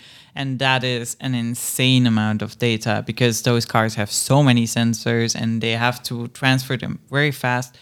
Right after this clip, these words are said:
So other cars and stuff can eventually pick up on it, and it becomes a whole network that is automated. You know, like, uh,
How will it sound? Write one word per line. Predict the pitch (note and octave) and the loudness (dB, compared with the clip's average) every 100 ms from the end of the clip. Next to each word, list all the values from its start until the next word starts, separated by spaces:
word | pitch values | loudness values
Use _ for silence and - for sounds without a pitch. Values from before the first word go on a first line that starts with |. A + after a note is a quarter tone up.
| _ _ - | _ _ -8
So | - B2 | -4 -2
other | - B2+ A#2+ B2 | 0 2 2 0
cars | - B2+ A#2+ B2 B2+ - - - | -2 -2 0 0 -4 -6 -6 -2
and | B2 | -2
stuff | - A#2+ A2+ | 0 -4 -4
can | - A2 A2 | -4 -2 -2
eventually | A2+ A#2+ A#2 A#2 A#2 | -2 -4 -4 -4 -6
pick | A2 A2+ | -6 -4
up | C3+ C3 | -2 0
on | B2 A#2+ | 0 2
it, | A#2 A2+ - | 2 0 0
and | A2+ | 0
it | A2 A2 | 0 -2
becomes | G#2+ A#2 A2+ | -4 -2 -2
a | A#2 | 0
whole | A#2 A2+ | 0 2
network | A#2 A2 - A2+ A2 | 2 0 -2 -4 -4
that | A2+ A2 | -4 -2
is | A2+ A2 - | -2 -4 -4
automated. | A#2 A#2 - A#2 A#2 A2 A2+ - - _ _ _ _ _ _ _ | -2 0 0 0 0 -2 -6 -10 -20 _ _ _ _ _ _ _
You | C#3+ | 0
know, | D#3+ - D3+ | 0 0 2
like, | D#3+ D#3+ - | 2 2 -6
uh, | B2+ E2+ C#2+ F2+ | -6 -6 -10 -12